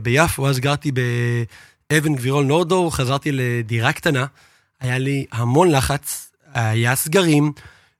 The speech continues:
והיה לי שבועות לא פשוטים, לא פשוטים ברמה הנפשית, שהרגשתי שמשהו שם לא מאוזן ברמה הבריאותית,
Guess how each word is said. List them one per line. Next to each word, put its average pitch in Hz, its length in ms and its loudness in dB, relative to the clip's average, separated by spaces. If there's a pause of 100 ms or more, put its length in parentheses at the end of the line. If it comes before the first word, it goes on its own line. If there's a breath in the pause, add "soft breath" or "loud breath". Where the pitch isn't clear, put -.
והיה 123 840 -2
לי 185 580 4
שבועות 135 920 -4
לא 156 160 -4
פשוטים, 120 400 -6 (160)
לא 139 120 -6
פשוטים 151 320 -4
ברמה 143 520 0 (640 soft breath)
הנפשית, 143 720 2
שהרגשתי 135 640 0
שמשהו 139 460 0
שם 131 240 -2
לא 127 280 -2
מאוזן 143 540 0
ברמה 120 340 -2
הבריאותית, 127 640 -4